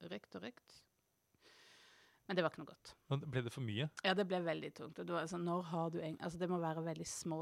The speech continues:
Speaker 1: slurker, og det husker jeg var gjennomgående da vi hadde disse brennevinssmakingene til mat, at det må være veldig små slurker.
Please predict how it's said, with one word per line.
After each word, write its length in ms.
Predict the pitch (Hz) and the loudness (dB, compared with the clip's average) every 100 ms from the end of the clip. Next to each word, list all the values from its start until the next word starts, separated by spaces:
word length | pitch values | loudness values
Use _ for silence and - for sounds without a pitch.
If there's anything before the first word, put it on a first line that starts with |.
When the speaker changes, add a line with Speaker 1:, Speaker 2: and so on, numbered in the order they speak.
| 165 | -4
Speaker 1:
slurker, 540 | - 175 - - 190 | -4 -6 -6 -6 0
og 20 | |
det 120 | 185 180 - - - - | 0 0 -4 -18 -20 -4
husker 300 | 180 - 185 | -4 0 2
jeg 20 | |
var 140 | 185 | 4
gjennomgående 920 | 175 165 160 156 156 165 175 202 170 160 | 2 2 0 -2 0 2 4 4 0 2
da 140 | 165 | 0
vi 140 | 165 156 | 0 -4
hadde 300 | 147 - 165 | -6 -6 -6
disse 240 | - - | -8 -6
brennevinssmakingene 1800 | 170 160 147 143 151 160 - - - - - - - 165 160 - 160 151 - | -2 -2 -2 -4 -6 -10 -12 -14 -16 -18 -20 -14 -6 2 2 2 -4 -4 -4
til 220 | 170 156 | -4 0
mat, 220 | 156 175 - | 0 0 -6
at 140 | 185 - - _ _ - | -8 -8 -20 _ _ -10
det 80 | 170 | -4
må 80 | |
være 160 | 165 165 170 | -2 -2 -4
veldig 240 | 156 165 | -6 -8
små 400 | - - 170 156 190 | -10 -8 -6 -6 -8
slurker. 480 | - 208 - - | -8 -10 -12 -18